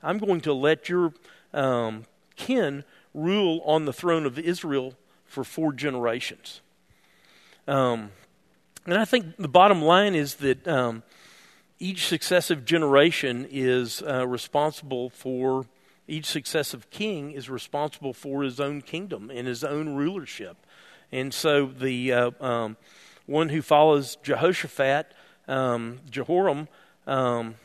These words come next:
you know, uh, he didn't follow in the ways of, uh, Josiah,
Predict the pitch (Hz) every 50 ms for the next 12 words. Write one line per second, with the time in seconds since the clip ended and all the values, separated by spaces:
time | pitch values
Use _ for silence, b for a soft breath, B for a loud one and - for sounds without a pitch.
0 | b b b b b - 147 143 135 131 123 135 151 143 b b b b b b
1 | b b b b _ 131 123 117 113 113 110 110 101 - - 156 156 156 156 143
2 | - _ _ - - _ _ _ 143 123 113 175 196 220 247 220 143 - 160 151
3 | 139 135 139 139 143 143 135 131 127 123 127 135 135 143 143 135 127 - 139 120
4 | 120 117 123 135 123 123 120 117 - - - - - 139 123 - - 160 156 180
5 | 170 147 131 135 143